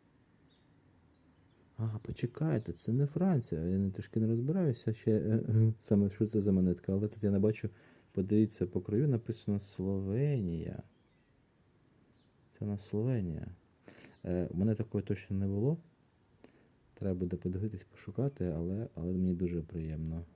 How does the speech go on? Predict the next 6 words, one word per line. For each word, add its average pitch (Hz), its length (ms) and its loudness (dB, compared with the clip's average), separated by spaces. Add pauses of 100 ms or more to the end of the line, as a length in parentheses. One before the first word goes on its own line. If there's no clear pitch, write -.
(140)
О, 87 280 -8
я 87 100 -2
бачу, 90 300 -2
тут 90 140 -8
написано 92 400 -6
Словенія, 92 840 -2